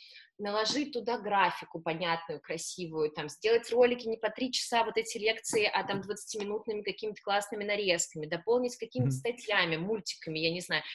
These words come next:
Speaker 1: это же, ну, бомба будет.
Speaker 2: Да, это так.
Speaker 1: Очень хочется.
Speaker 2: Мгм. Очень круто. Хорошо, большое вам спасибо. Мне кажется, что мы довольно интересно и полезно пообщались. И, конечно, я хочу всех ваших лекторов к себе на стрим.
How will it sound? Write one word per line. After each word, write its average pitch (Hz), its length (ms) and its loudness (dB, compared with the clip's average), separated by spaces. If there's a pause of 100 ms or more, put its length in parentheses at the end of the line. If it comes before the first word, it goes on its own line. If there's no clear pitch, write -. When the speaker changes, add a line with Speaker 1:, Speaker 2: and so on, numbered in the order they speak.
Speaker 1:
это - 160 -6
же, 185 120 0 (400)
ну, 185 120 -6
бомба 139 440 -4
будет. 117 180 -12 (640)
Speaker 2:
Да, 110 420 6 (560)
это 117 180 -2
так. - 200 0
Speaker 1:
Очень - 140 -10
хочется. - 380 -10 (500)
Speaker 2:
Мгм. 135 240 2 (100)
Очень 143 240 4
круто. 110 380 -2 (440)
Хорошо, 226 360 12
большое 247 400 12
вам 226 140 12
спасибо. 202 440 8
Мне 180 180 10
кажется, 214 240 4
что 185 160 2
мы 190 160 8
довольно 175 380 8
интересно 160 520 4
и 143 60 6
полезно 139 460 6
пообщались. 151 680 2
И, 151 300 0
конечно, 175 460 2
я 151 240 6
хочу 165 280 2
всех - 360 4
ваших 120 340 0
лекторов 127 460 2
к - 40 -20
себе 123 280 2
на 131 100 6
стрим. 107 500 -2